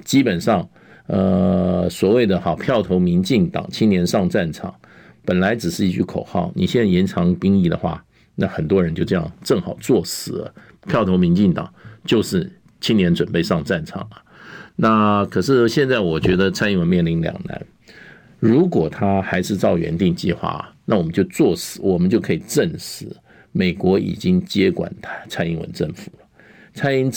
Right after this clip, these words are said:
蔡英文政府基本上，呃，受美国人指导，不是从台湾人的利益出发，这个已经证实了。因为这个对他自己有伤害的事，他都不得不做的话，也就是说，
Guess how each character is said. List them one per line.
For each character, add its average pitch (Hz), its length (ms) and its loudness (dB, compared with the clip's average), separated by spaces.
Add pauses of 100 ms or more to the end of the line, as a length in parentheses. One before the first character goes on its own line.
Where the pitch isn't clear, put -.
(120)
蔡 156 220 0
英 135 120 2
文 107 220 4
政 110 340 2
府 - 360 -12 (320)
基 117 240 2
本 92 240 -2
上， 87 260 -2 (440)
呃， 90 300 -2
受 113 220 2
美 87 180 -4
国 95 220 -2
人 85 160 -2
指 - 160 -12
导， - 180 -12 (400)
不 202 200 0
是 95 260 0
从 87 300 -4
台 87 180 -4
湾 92 180 2
人 87 200 -2
的 90 80 -4
利 87 180 -2
益 82 140 -6
出 - 200 -8
发， - 240 -10 (360)
这 123 100 2
个 107 80 4
已 80 60 2
经 90 180 2
证 90 180 0
实 - 220 -10
了。 - 160 -16 (440)
因 117 100 2
为 113 260 4
这 151 140 0
个 135 80 2
对 127 160 2
他 117 160 2
自 110 160 0
己 90 140 -4
有 82 120 -8
伤 92 220 0
害 95 100 0
的 87 80 -2
事， 90 180 -4
他 92 160 0
都 90 120 2
不 90 160 -2
得 82 180 -4
不 85 140 -12
做 87 240 -2
的 85 80 -16
话， - 260 -8
也 - 100 -8
就 87 220 0
是 - 80 -8
说， - 260 -6